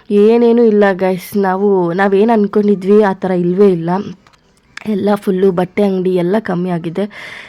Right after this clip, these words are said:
ಯಾಕೆ ಈ ಥರ ಹೇಳ್ತಿದ್ದೀನಿ ಅಂತ ಅಂದರೆ, ನಾವು ಸಣ್ಣ ಮಕ್ಕಳಿಂದ ಇರುವಾಗೂ ನಾವು ಪೀಣ್ಯದಲ್ಲೇ ಇದ್ದಿದ್ದು ಫಸ್ಟ್ ನಾವು. ಬೇಕ್ರಿ ಆದ್ಮೇಲೆನೆ ನಾವು ಈ ಕಡೆ ಸೈಡು ಹೆಸರುಘಟ್ಟ ಸೈಡ್ ಬಂದಿದ್ದು. So,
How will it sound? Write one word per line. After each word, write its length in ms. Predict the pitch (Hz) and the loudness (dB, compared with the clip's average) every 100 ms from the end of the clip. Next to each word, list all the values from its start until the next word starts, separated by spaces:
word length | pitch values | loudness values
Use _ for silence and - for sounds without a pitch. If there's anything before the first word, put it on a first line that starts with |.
| - 233 | -6 0
ಯಾಕೆ 360 | 190 214 226 | 2 0 -2
ಈ 40 | 214 | -4
ಥರ 140 | 214 | 0
ಹೇಳ್ತಿದ್ದೀನಿ 680 | 208 202 196 202 190 190 185 | 0 0 -2 -4 -4 -4 -4
ಅಂತ 200 | 180 180 | -6 -6
ಅಂದರೆ, 480 | 175 180 208 254 | -6 -4 -2 -2
ನಾವು 540 | 233 196 190 202 254 - - | -2 -2 2 2 2 -2 -4
ಸಣ್ಣ 300 | 208 196 214 | -2 2 2
ಮಕ್ಕಳಿಂದ 540 | 220 190 - 208 196 196 | 0 -2 0 2 2 0
ಇರುವಾಗೂ 540 | 190 170 185 180 202 | -2 -2 -2 -2 0
ನಾವು 160 | 208 180 | 0 -2
ಪೀಣ್ಯದಲ್ಲೇ 560 | 180 175 190 185 180 | -2 0 0 0 -2
ಇದ್ದಿದ್ದು 280 | 175 170 175 | -4 -6 -10
ಫಸ್ಟ್ 420 | - 170 - 185 | -6 -6 -6 -6
ನಾವು. 360 | 170 160 190 302 - - - - - | -4 0 0 0 -4 -16 -16 -18 0
ಬೇಕ್ರಿ 400 | 190 190 190 233 | 2 2 4 4
ಆದ್ಮೇಲೆನೆ 760 | 208 180 190 214 208 196 208 254 | 4 2 0 -2 0 0 -2 -2
ನಾವು 260 | 214 196 | -2 0
ಈ 80 | 202 | 0
ಕಡೆ 260 | 180 180 175 | 0 -4 -4
ಸೈಡು 500 | - 170 175 247 311 | -2 -2 2 2 0
ಹೆಸರುಘಟ್ಟ 580 | - 190 - 185 185 | -6 -10 -6 -6 -4
ಸೈಡ್ 320 | 180 180 170 170 | -4 -6 -6 -6
ಬಂದಿದ್ದು. 520 | 165 185 156 175 262 - - - - - | -8 -6 -4 -2 -2 -4 -16 -18 -20 -8
So, 120 | - | -2